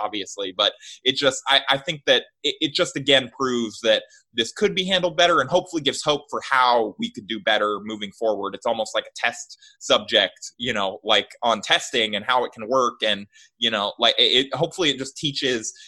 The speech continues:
you know, even businesses that wanna try, start getting back, like, how they can do that safely a little bit. And so, um, you know, like, yeah, it,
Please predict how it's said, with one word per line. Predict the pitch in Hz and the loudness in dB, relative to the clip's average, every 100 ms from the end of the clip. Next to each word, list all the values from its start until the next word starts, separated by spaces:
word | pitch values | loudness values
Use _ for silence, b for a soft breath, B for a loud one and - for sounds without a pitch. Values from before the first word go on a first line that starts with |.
| B | B
you | 147 | -2
know, | 165 | 0
even | 220 226 185 | -2 -2 2
businesses | 208 202 165 98 76 | 2 2 -6 -8 -6
that | - 123 | -2 -2
wanna | 127 120 | -2 -4
try, | - 120 | -4 -4
start | - 120 - | 0 0 2
getting | 117 104 | -2 2
back, | 104 90 113 | 0 0 -2
like, | 104 | -2
how | 127 131 | 2 2
they | 135 | 2
can | 131 123 | -2 -4
do | 117 120 | -4 0
that | 107 101 - | 2 0 -2
safely | - 120 120 120 98 71 | -6 -6 -6 -8 -12 -8
a | - | -4
little | 110 98 98 | 0 0 -2
bit. | 82 - - | -4 -6 -2
And | 113 110 | -2 -2
so, | - 107 101 98 - b b | 0 2 2 -2 -8 b b
um, | 120 117 104 101 - | 4 6 4 0 -8
you | 156 180 | 0 2
know, | 151 | 2
like, | 147 131 - - | 4 2 0 -4
yeah, | 156 120 85 | 2 2 2
it, | 139 | -2